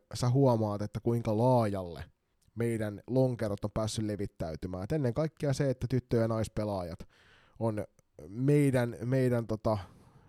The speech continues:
podista löytäneet semmoisen oman tapansa vaikuttaa asioihin ja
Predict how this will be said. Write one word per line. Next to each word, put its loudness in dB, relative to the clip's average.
podista 6
löytäneet 4
semmoisen 0
oman 0
tapansa -2
vaikuttaa -2
asioihin -4
ja -12